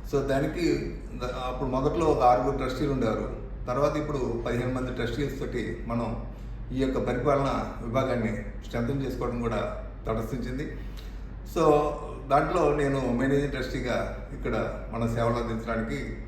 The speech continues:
ఆస్కారం కుదురుతోంది. ఆ, ఈ నైంటీ సిక్స్ నుండి మనం క్యాన్సర్ విభాగాన్నే ఉంచాం తప్ప, ఈ మధ్యకాలంలో టూ థౌజండ్ నైన్టీన్ తర్వాత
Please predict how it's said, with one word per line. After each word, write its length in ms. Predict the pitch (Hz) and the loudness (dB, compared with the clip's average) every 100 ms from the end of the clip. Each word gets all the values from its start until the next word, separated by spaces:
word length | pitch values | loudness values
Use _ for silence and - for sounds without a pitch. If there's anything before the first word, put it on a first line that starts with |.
| - - - - | -8 -8 -6 0
ఆస్కారం 520 | 117 117 127 117 113 - - | 0 2 0 0 -4 -6 -6
కుదురుతోంది. 560 | 120 127 135 127 - - - - - - - - - - | -4 -2 -2 -2 -4 -6 -8 -10 -10 -10 -10 -10 -10 -8
ఆ, 560 | 160 156 151 147 139 - 143 | -4 0 0 0 0 -4 0
ఈ 140 | 160 180 175 175 - - - - - - - - - - - - - - | 0 2 0 -4 -4 -8 -10 -10 -10 -10 -10 -10 -10 -8 -8 -8 -8 -6
నైంటీ 440 | 135 151 - 202 185 | 0 0 0 -2 -2
సిక్స్ 380 | - 165 175 | -2 -4 -2
నుండి 580 | 196 180 180 185 180 - - - - - - - | 0 0 0 -2 -4 -8 -10 -10 -10 -10 -10 -2
మనం 480 | 147 151 123 113 - - - | 2 2 0 -2 -6 -8 -2
క్యాన్సర్ 380 | 139 160 - 175 | 0 2 0 2
విభాగాన్నే 500 | 156 156 151 147 147 | 4 4 4 2 0
ఉంచాం 340 | 123 139 131 | 0 0 0
తప్ప, 300 | 127 143 175 - - - - - | 0 -2 -2 -4 -8 -10 -8 -2
ఈ 100 | 147 | 2
మధ్యకాలంలో 720 | 151 151 170 175 175 175 160 | 4 4 2 0 0 0 -2
టూ 160 | 165 170 | 0 0
థౌజండ్ 460 | - 190 185 160 | 2 4 2 2
నైన్టీన్ 460 | 127 165 180 208 175 | 2 0 2 2 2
తర్వాత 640 | 151 147 143 143 117 117 | 4 4 4 2 0 -4